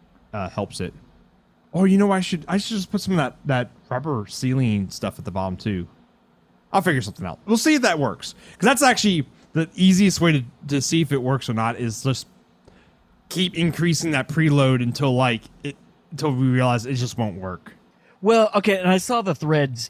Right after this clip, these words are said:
Speaker 2: inside of the lid. Um, I think we talked about this last time, but there's not much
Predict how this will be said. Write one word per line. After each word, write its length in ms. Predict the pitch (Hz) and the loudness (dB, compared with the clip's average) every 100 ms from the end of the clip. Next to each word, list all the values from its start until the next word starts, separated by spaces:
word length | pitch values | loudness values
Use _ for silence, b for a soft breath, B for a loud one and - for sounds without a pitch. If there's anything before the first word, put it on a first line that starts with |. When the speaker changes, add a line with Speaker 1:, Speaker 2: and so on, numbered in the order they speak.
| - | -6
Speaker 2:
inside 800 | 143 131 127 - 120 120 131 127 | -2 -2 -4 -6 -2 -2 -2 -4
of 320 | - 127 117 | -6 -6 -6
the 100 | 117 | -8
lid. 500 | 107 107 110 151 170 b b b _ _ - | -8 -6 -4 -4 -6 b b b _ _ -4
Um, 380 | 123 101 95 - _ | -2 -4 -8 -18 _
I 80 | 147 | -4
think 160 | 202 165 | -2 0
we 100 | 147 | 0
talked 220 | 143 131 | 0 -2
about 160 | 123 110 | -4 -6
this 160 | 101 | -6
last 220 | 123 127 | -4 -4
time, 180 | - 107 | -4 -6
but 140 | 104 113 | -6 -6
there's 180 | 131 | -4
not 240 | 127 131 117 | -2 -2 -4
much 480 | 117 120 - - | -6 -6 -6 -12